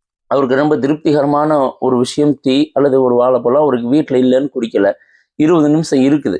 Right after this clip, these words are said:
அப்போ ஒருத்தர் டக்குன்னு ஒரு டீ பக்கத்து வீட்டுல இருந்து கொடுக்குறாங்க, அல்லது ஒரு பால் கிடைச்சிருது, ஒரு பழம் எங்கேயோ வீட்டுக்காரமா வச்சு இருந்துச்சு, அதுக்கப்புறம் தான் அது கிடைச்சிச்சு அப்படின்னா அந்த இருபது நிமிஷத்துக்குள்ளேயும் சாப்பிடலாம், அதை பத்தி தப்பு இல்லை. ஏன்னா நம்ம இந்த முஸ்தஹப் அப்படின்னா அந்த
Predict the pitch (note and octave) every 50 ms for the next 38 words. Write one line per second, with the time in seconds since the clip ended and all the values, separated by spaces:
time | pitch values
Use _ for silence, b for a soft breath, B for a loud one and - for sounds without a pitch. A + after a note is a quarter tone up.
0 | - _ - E3+ E3 G3+ F#3+ E3+ D#3+ D3+ - C#3+ B2 - C3+ C3 - E3+ E3 D3+
1 | C3 A#2+ - D#3 D3 B2+ B2+ B2+ C3 D3 C3+ C#3+ C3+ B2+ - C#3+ B2 C3 C3 A2+
2 | - A#2 A2+ - A2+ G#2+ G#2 G#2+ G#2 - - B2 B2 A#2+ A2+ A2+ A2+ - A#2 A#2
3 | C3 C3+ A#2+ - A2 A2 A2 - A2 G#2 G2+ G2+ A2 B2+ b b b b b b
4 | _ - B2+ B2+ A#2+ - C3+ D3+ E3 D#3+ D3 C#3 C#3+ C#3 D3 C#3 C#3 D3 C3+ B2+
5 | C3+ C#3 C3+ C3 B2+ B2 B2 B2 B2 C3+ C3 B2 B2 B2 - - C#3 B2+ C3 B2+
6 | C3+ C3 - C3 C3 C3+ C3 A#2 G#2+ - A#2+ A2 C3 C3 B2+ A#2 G#2 B2+ F#2 F2+
7 | F2+ F2+ E2+ D#2+ E2+ F2 G2 B2 D3 b b b b b b b _ - A#2 C3
8 | B2+ A#2+ B2+ D3+ F3 F3 E3 D#3+ D#3+ E3+ F#3 E3+ - D#3+ C#3 - - - E3+ G3+
9 | A#3 A3+ - - A2+ A2+ - F#2+ F2+ F2 - - - A2 B2+ C3+ A#2 C3 B2+ C#3+
10 | B2+ - A#2 G#2+ - - G2 F2 E2 - - _ _ _ - - - E3 D#3+ F#3
11 | F#3 E3+ D#3 D#3 D#3 D#3+ D#3 D#3 D3 D3+ D3 D3 C#3+ D3 D3 - - E3+ F3 F3
12 | D#3+ E3 D3+ C#3+ D3 D3 E3+ A3 B3+ C4+ B B B B B B - - B2+ C3+
13 | C3+ C3+ C3 B2+ B2+